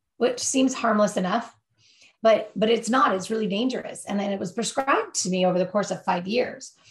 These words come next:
And so slowly but surely over those five years, what happened was I formulated a physiological addiction to both, and they, they are actually synergistic, right? Like, they exacerbate each other.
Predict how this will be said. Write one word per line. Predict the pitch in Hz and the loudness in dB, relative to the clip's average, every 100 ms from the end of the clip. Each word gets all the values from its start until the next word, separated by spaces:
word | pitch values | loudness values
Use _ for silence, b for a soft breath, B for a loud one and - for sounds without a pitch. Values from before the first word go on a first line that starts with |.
| b b - | b b -6
And | 202 | -4
so | 175 226 | 0 2
slowly | 214 - 254 269 339 349 | 2 -2 2 4 4 2
but | 233 - | -2 -6
surely | - 262 247 214 | -2 0 0 0
over | 214 226 | 0 0
those | 190 185 | 0 -2
five | - 180 180 | -4 -4 -2
years, | 185 247 196 165 | 0 0 0 -6
what | - | -12
happened | - 226 226 185 | -8 -6 -4 -2
was | 175 175 | -2 -2
I | 175 | -6
formulated | - 214 240 240 175 170 170 190 - b b b - | -6 -2 0 0 0 -2 -4 -6 -12 b b b -10
a | 185 | -4
physiological | 220 196 190 175 202 220 196 | 0 2 2 4 4 2 2
addiction | 175 175 170 165 165 | 0 0 -2 -4 -4
to | |
both, | 160 170 175 180 - | 0 4 4 4 0
and | 175 | -2
they, | 170 170 - | -2 -4 -2
they | 180 170 165 - _ _ _ | 0 0 -4 -10 _ _ _
are | - 190 | -6 -2
actually | 214 208 196 | -2 -2 -4
synergistic, | 180 - - 208 202 180 190 - - | -6 -8 -2 0 0 -2 -4 -6 -6
right? | 180 196 | -4 -2
Like, | 185 165 | -2 -2
they | 175 | -4
exacerbate | 165 208 220 - 170 170 | -2 -2 -2 -4 -6 -6
each | - - | -10 -8
other. | - - - | -8 -8 -12